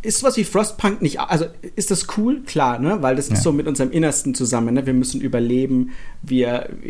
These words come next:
Speaker 1: wir, äh, ne, kämpfen gegen Unwidrigkeiten, die Welt ist untergegangen, ne? Das ist so, aus welchem Grund auch immer triggert das was bei uns, ne? Das ist so der Urinstinkt,
Speaker 2: Ja.
Speaker 1: <laughs> vermutlich irgendwie gefühlt. Ähm,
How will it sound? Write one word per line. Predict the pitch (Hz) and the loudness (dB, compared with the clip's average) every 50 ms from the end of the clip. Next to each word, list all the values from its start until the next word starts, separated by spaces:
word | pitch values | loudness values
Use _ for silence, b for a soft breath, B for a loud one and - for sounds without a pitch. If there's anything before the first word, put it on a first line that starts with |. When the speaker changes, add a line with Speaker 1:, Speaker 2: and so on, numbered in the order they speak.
| - - | -8 -6
Speaker 1:
wir, | - 143 135 131 127 123 123 123 123 - - - - - | -4 -2 0 0 2 2 2 0 0 -2 -4 -10 -10 -12
äh, | - - - - - - - | -12 -14 -14 -16 -18 -12 -8
ne, | - 156 147 | -6 -6 -4
kämpfen | - - 147 143 139 139 147 135 | -4 -2 0 0 0 0 0 0
gegen | 135 131 127 127 127 123 - - - - | 0 2 2 2 0 0 -4 -10 -6 -4
Unwidrigkeiten, | 151 151 147 147 143 160 147 - - - 160 131 131 127 - 139 127 123 | -2 -2 -2 -2 -4 -6 -6 -8 -8 -6 -4 -2 -2 -2 -2 -2 -4 -2
die | 135 120 | -2 0
Welt | 123 120 123 - | 2 2 2 0
ist | 131 - | -2 -6
untergegangen, | - 160 139 151 131 131 123 135 120 123 127 123 123 127 | -6 -4 -4 -4 -4 -2 -2 0 0 0 2 2 2 0
ne? | 139 151 | 0 -2
Das | 151 131 - - | -4 -6 -6 -6
ist | - - | -4 -2
so, | - 143 127 127 127 123 127 B B B B B B B B B B | 0 2 2 2 2 0 -2 B B B B B B B B B B
aus | - 131 - | -10 -4 0
welchem | - 135 - 135 | 0 0 0 2
Grund | 147 139 131 | 0 2 2
auch | 127 - | 2 2
immer | 135 131 123 | 2 0 0
triggert | - - 143 127 147 123 | 0 0 0 0 2 2
das | 123 - | 0 0
was | - 123 - - | 0 -4 -2 0
bei | - 120 | -2 -2
uns, | - 123 113 113 - - | 0 0 -2 -4 -4 -2
ne? | 123 127 | -2 0
Das | 123 120 110 | 0 -2 -4
ist | 123 120 - | -6 -6 -2
so | - 120 | -2 0
der | - 120 117 117 - 165 | 2 2 2 2 2 2
Urinstinkt, | 143 135 127 120 123 - - 127 120 120 110 - - - - - - - - 135 - - | 2 2 2 0 -2 0 2 2 2 2 0 -4 -8 -12 -12 -16 -14 -12 -12 -8 -2 2
Speaker 2:
Ja. | - - 110 - - | 4 4 4 4 0
Speaker 1:
<laughs> | 170 - | -2 0
vermutlich | - 151 131 139 143 156 156 - 139 135 131 - | 0 0 2 2 2 2 0 0 0 0 0 0
irgendwie | 170 143 127 127 123 120 123 | 0 0 2 2 2 2 0
gefühlt. | 127 123 - - 131 135 139 - B B B B B B B B B B - - | -2 -2 -2 0 0 0 0 -2 B B B B B B B B B B -4 0
Ähm, | 127 127 123 127 123 - | 2 2 2 2 0 -2